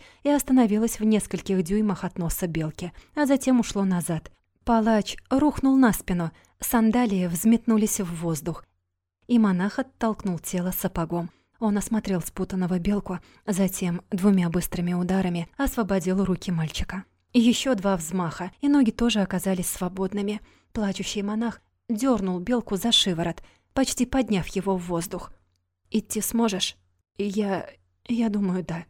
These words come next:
пробормотал белка. «Держись рядом», приказал монах, направляясь к выходу. Серый подол его рясы скользнул по шокированному лицу мертвого паладина. Когда они вышли из палатки брата Солта,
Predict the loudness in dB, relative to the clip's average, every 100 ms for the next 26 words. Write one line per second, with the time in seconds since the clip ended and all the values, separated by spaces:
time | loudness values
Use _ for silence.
0 | _ _ 0 0 2 2 2 2 0 0
1 | -2 -6 -12 -14 _ _ _ -6 -2 0
2 | 0 0 -2 -2 -2 -4 -8 -12 _ _
3 | -6 -2 0 2 4 4 4 2 0 -2
4 | -2 -2 -4 -4 -6 -6 -6 -8 -8 -10
5 | -12 0 2 4 2 0 0 -2 -2 -2
6 | 0 -2 -2 -8 -10 -14 -6 -6 -4 -6
7 | -6 -6 -4 -4 -4 -4 -2 -2 0 0
8 | -2 -2 -6 -2 -2 -2 -2 -6 -6 -6
9 | -6 -6 -6 -8 -8 -12 _ _ _ _
10 | _ _ _ -6 -4 -2 -2 -4 -6 -6
11 | -8 -6 -4 -6 -8 -6 -6 -6 -6 -4
12 | -4 -6 -8